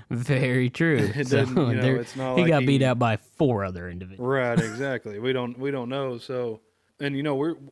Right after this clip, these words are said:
Speaker 2: I, we play quite a bit of different brand of football than Notre Dame. And if Bielema's recruiting him, obviously you think he's a power run lineman. And if he didn't wanna play for Morris, it's,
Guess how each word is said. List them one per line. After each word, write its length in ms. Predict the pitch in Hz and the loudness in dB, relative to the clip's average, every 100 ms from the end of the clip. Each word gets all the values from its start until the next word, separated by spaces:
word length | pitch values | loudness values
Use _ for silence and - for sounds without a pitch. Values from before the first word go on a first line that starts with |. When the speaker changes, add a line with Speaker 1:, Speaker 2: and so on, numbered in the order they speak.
| _ _ - | _ _ -20
Speaker 2:
I, 80 | 135 _ _ | -20 _ _
we 160 | - 147 | -8 -6
play 340 | 156 156 135 117 | -4 -2 -2 -4
quite 340 | - 139 143 | -6 -2 -2
a 40 | |
bit 200 | 120 131 | -2 -4
of 100 | 123 | -4
different 360 | 113 127 - 107 | -4 -6 -6 -8
brand 320 | 113 123 120 | -6 -4 -6
of 80 | 104 | -8
football 640 | - 139 110 110 104 104 _ - | -6 -6 -4 -6 -6 -8 _ -14
than 460 | 117 113 110 107 - _ | -10 -8 -8 -12 -16 _
Notre 300 | 123 120 113 | -4 -2 -2
Dame. 400 | 110 113 110 113 _ _ _ _ _ _ | -4 -6 -6 -8 _ _ _ _ _ _
And 540 | 117 113 110 107 104 110 _ _ _ _ _ | -10 -8 -6 -8 -10 -14 _ _ _ _ _
if 260 | 127 117 - | -14 -14 -8
Bielema's 500 | 120 147 139 123 113 | 0 2 2 0 -4
recruiting 420 | 113 131 123 120 | -4 -2 0 0
him, 180 | 120 117 | -4 -4
obviously 440 | 117 117 113 - 113 | -2 -4 -6 -6 -8
you 160 | 110 | -8
think 560 | 107 117 117 113 110 _ _ _ _ _ _ _ _ | -8 -6 -6 -8 -10 _ _ _ _ _ _ _ _
he's 140 | 113 | -14
a 40 | 104 | -14
power 420 | - 127 120 113 | -8 -2 0 0
run 560 | 107 113 113 110 104 101 _ _ _ _ | -4 -6 -6 -8 -10 -14 _ _ _ _
lineman. 520 | 120 120 113 104 104 107 _ _ _ _ _ _ - | -10 -6 -6 -8 -12 -14 _ _ _ _ _ _ -18
And 80 | |
if 60 | 101 | -16
he 80 | 104 | -10
didn't 300 | 101 143 139 | -2 -2 0
wanna 160 | 123 | -4
play 200 | 113 123 | -2 -2
for 120 | 110 107 | -2 -4
Morris, 520 | 123 120 107 107 - | -4 -2 -2 -6 -8
it's, 360 | 101 - - | -14 -14 -18